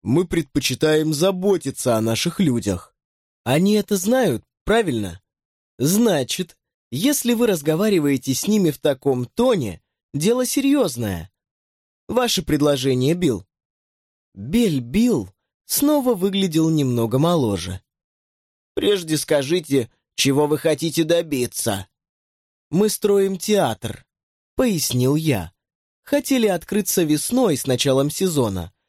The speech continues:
У нас были проблемы. Вандализм, кражи, огромные жуки и заклятия, ради которых вас сюда и пригласили. С вандализмом и хищениями уже разобрались.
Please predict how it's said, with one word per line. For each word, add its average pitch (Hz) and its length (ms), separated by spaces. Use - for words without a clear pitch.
У 233 80
нас 226 180
были 208 200
проблемы. 151 680
Вандализм, 160 880
кражи, 175 720
огромные 117 540
жуки 202 560
и 277 120
заклятия, 165 720
ради 123 220
которых 156 500
вас 156 200
сюда 135 260
и 135 80
пригласили. 139 840
С - 120
вандализмом 226 720
и 170 40
хищениями 226 840
уже 151 280
разобрались. 170 800